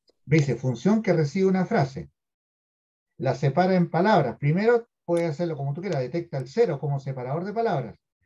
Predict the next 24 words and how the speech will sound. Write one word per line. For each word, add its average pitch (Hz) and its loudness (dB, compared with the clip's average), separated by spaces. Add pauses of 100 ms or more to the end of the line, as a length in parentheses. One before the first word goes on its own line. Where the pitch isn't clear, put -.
(120)
Le 147 -4
quita 190 -2
los 156 4
unos 240 -4 (100)
a 139 -2
cada 208 0
palabra. 156 -2
Estoy 208 -8
diciendo 220 -4
más 214 0
o 208 -2
menos 220 -2
cómo 226 -4
lo 233 -2
puede 226 -4
hacer. 180 -4 (1200)
Para 135 2
ello 175 6
hace 170 0
uso 175 0
la 139 2
función 151 -2
saca 180 -6
unos 160 -4